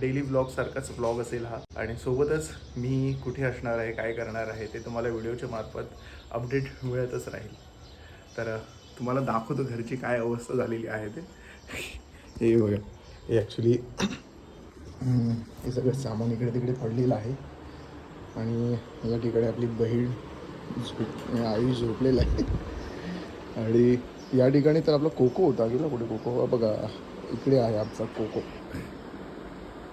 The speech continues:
मस्तपैकी ना इथे झोपला होता. तर आता आहे ना मंडळी, आपण कोकोसोबत जरा टाइम स्पेंड करूया आणि त्याच्यानंतर थोडी एक्सरसाइज पण करायची आहे आणि त्याच्यानंतर मग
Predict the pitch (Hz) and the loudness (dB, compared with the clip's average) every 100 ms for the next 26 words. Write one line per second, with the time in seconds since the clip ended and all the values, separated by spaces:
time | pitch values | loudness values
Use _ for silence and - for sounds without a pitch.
0 | - - - - - - - 131 123 - | -14 -12 -12 -12 -14 -12 -2 -2 -2 0
1 | 139 135 160 139 123 135 117 107 131 127 | 0 0 0 0 2 2 0 -2 0 0
2 | 107 110 - - - - - 143 - - | 0 -6 -10 -8 -8 -8 -4 -4 -4 -12
3 | - - - - - - - - - - | -16 -16 -16 -14 -14 -14 -14 -14 -14 -14
4 | - - - - - - - - - - | -14 -14 -14 -14 -14 -14 -14 -14 -14 -14
5 | 143 - - - - - - - - - | -14 -14 -14 -14 -14 -14 -14 -14 -14 -14
6 | - - - 135 120 - 143 135 127 120 | -14 -14 -2 0 2 8 8 8 4 4
7 | 123 151 - - - - - - - - | 6 4 2 -8 -10 -12 -12 -10 -6 -2
8 | - - 151 135 160 156 151 156 151 147 | -2 4 4 6 4 4 2 4 4 6
9 | 123 127 127 139 143 113 110 156 - 120 | 4 4 4 4 4 4 4 2 -2 -2
10 | 123 127 123 131 123 135 123 117 - - | 0 0 2 2 2 2 2 2 0 2
11 | 131 123 135 131 120 123 123 135 117 123 | 4 4 4 6 6 6 6 6 6 4
12 | 156 - - - - - - 113 143 160 | 0 -6 -10 -8 -8 -8 -4 -2 -2 -4
13 | - - - 131 120 135 135 165 | -6 -4 -2 0 2 2 4 2